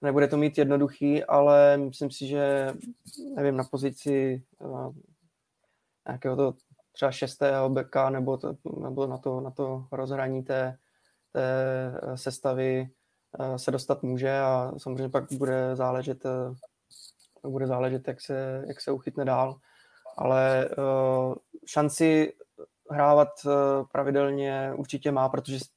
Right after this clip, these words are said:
protože si myslím, že tu, že tu šanci dostane a pak bude samozřejmě záležet, eh, a jak s ní naloží.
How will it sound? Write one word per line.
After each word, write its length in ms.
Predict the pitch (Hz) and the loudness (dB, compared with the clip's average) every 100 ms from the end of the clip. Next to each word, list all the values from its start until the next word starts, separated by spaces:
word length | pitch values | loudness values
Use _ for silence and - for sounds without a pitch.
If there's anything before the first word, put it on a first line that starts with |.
| _ | _
protože 360 | 151 143 143 143 | -2 0 -2 -4
si 140 | 143 | -4
myslím, 260 | 131 147 139 | -4 -4 -2
že 100 | 131 | -2
tu, 360 | - 135 135 143 | -2 -2 -4 -6
že 80 | |
tu 120 | 135 135 | -6 -8
šanci 640 | 135 131 - 139 131 131 _ _ _ _ | -8 -10 -4 -4 -4 -6 _ _ _ _
dostane 460 | - 139 - 156 165 | 0 2 2 4 2
a 80 | 143 | 2
pak 140 | 143 | 0
bude 440 | 131 139 135 131 - | 2 2 2 0 -6
samozřejmě 340 | 135 131 131 | -10 -6 -4
záležet, 560 | 127 127 131 131 127 - | -2 -2 -2 -4 -6 -8
eh, 300 | 127 127 127 127 _ - _ _ _ _ _ | -6 -6 -10 -16 _ -20 _ _ _ _ _
a 160 | 131 127 | -10 -8
jak 160 | 123 | -8
s 60 | - | -6
ní 80 | 131 | -6
naloží. 380 | 123 123 123 | -4 -6 -8